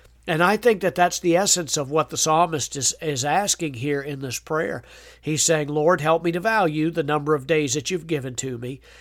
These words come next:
Help me, yes, to number my days, but help me to appreciate that they're gonna come to an end one day, and so live purposefully in my life."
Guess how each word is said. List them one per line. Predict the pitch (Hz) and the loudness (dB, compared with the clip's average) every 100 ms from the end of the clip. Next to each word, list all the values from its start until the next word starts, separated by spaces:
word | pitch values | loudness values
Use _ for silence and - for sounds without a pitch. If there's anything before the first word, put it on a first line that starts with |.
| - - | -16 0
Help | 156 160 | 0 2
me, | 180 | 0
yes, | 196 208 175 | 2 4 2
to | - 170 | 0 0
number | 165 165 160 | 2 4 4
my | 147 143 | 2 -2
days, | 131 135 127 127 | -2 -6 -4 -6
but | 143 143 | -4 -4
help | 139 175 185 | 2 2 2
me | 175 | -2
to | 170 | 0
appreciate | 165 - 202 214 175 160 147 131 - | -2 -4 -2 -2 0 -2 -4 -4 -8
that | 143 156 139 | 0 2 4
they're | 160 156 | 0 2
gonna | 185 180 | 2 0
come | 170 202 214 | 0 -4 -2
to | 185 190 | -2 0
an | 180 | 0
end | 202 226 165 | -2 -2 -2
one | 156 135 | -2 -2
day, | 131 131 131 | -6 -6 -6
and | 151 139 | -6 -2
so | - 165 | 2 4
live | 151 165 160 - | 4 0 0 -2
purposefully | 190 190 185 - - 143 135 | -2 -2 -4 -6 -6 -6 -6
in | 135 160 151 | -6 -6 -4
my | 147 143 | -2 0
life." | 147 160 147 - - | 0 0 -2 -10 -18